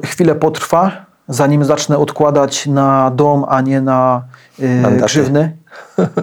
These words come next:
Speaker 1: No i, no i tak, no, zobaczymy, nie? Jak, w-,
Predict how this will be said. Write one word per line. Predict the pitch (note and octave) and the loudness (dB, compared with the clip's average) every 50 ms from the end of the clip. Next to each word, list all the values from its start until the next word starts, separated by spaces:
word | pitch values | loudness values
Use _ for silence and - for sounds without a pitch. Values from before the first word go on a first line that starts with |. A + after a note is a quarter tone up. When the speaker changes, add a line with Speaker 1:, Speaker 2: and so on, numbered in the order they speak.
| - - _ _ _ _ _ _ _ _ _ _ _ _ _ _ _ _ _ _ _ _ _ _ _ _ | -8 -12 _ _ _ _ _ _ _ _ _ _ _ _ _ _ _ _ _ _ _ _ _ _ _ _
Speaker 1:
No | C#3 C3+ C#3+ D3+ | -4 -2 0 0
i, | D3+ D3+ D#3+ D#3+ D#3+ D#3+ - - - | 2 2 2 2 0 -2 -8 -14 -10
no | D3+ C#3+ D3 | -6 -4 -2
i | D3+ D3+ | -2 0
tak, | D#3+ F#3 F3+ E3 E3 - | 0 0 0 0 -2 -4
no, | C#3+ C3+ B2+ A2+ - - - | -2 -2 -2 -4 -6 -10 -6
zobaczymy, | - C#3+ C3 C3+ C3+ - E3+ D#3+ C#3+ B2+ | -4 -4 -4 -4 -2 0 2 2 2 2
nie? | B2 C3 C3+ D3 - - - - - - - - - | 2 2 0 0 -2 -8 -14 -20 -20 -20 -18 -8 -4
Jak, | B2 B2 C3 B2+ - - - - - - - - - - | -4 -2 -4 -4 -8 -14 -18 -16 -14 -14 -14 -14 -14 -8
w-, | - C#3 C3 C3 | -6 -4 -4 -4